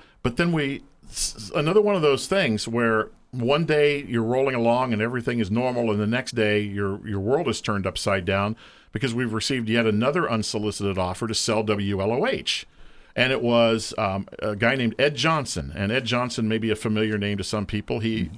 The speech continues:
Speaker 1: started the A B N, the Agri Broadcasting Network.
Speaker 2: Okay.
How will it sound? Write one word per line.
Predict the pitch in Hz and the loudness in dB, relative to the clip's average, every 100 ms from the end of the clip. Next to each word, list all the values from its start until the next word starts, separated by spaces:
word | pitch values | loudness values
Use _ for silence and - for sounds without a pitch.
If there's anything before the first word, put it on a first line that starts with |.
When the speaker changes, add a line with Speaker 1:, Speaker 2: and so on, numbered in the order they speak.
| - - | -16 -10
Speaker 1:
started | - 120 113 107 | -2 2 2 0
the | 98 98 - | -2 -2 0
A | 117 | 0
B | 117 123 | 2 2
N, | 147 92 | 2 0
the | 92 | 2
Agri | 107 107 110 | 2 2 0
Broadcasting | 101 160 156 107 90 - 80 | 2 0 0 -4 -4 -4 -6
Network. | 73 - 62 - - | -8 -10 -14 -12 -12
Speaker 2:
Okay. | 87 - | -12 -14